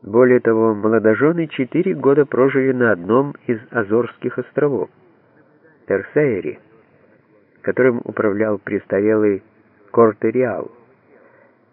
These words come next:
Бехайм немало времени провёл в беседах с португальским мореходом о далёких краях, которых тот посетил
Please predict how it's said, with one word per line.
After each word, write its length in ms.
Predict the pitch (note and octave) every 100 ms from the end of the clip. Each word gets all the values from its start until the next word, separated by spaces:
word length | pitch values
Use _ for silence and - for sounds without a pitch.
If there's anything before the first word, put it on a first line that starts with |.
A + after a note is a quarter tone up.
| _ _ _ _ -
Бехайм 600 | A2 - F3+ E3+ D3+ F#2+ _ F#2+
немало 380 | A2+ C3+ D3+ C3
времени 360 | B2 C3 B2
провёл 420 | A#2+ A2 G#2+ A2 G2+
в 60 |
беседах 640 | G2+ - G#2+ G2+ G2 - - -
с 80 |
португальским 840 | - - G2+ G#2+ G#2+ G2 - G2 F2+
мореходом 640 | F#2 F2+ - B2 B2+ A#2+
о 40 | G#2
далёких 540 | G2 A#2+ A#2 G#2 -
краях, 640 | - E2+ D#2+ B2 E3 - - _ _ _ _ _ _ _ _ -
которых 420 | G2 C#3+ D3 -
тот 220 | - B2
посетил 720 | - A2+ - F2 A2 C3 C3+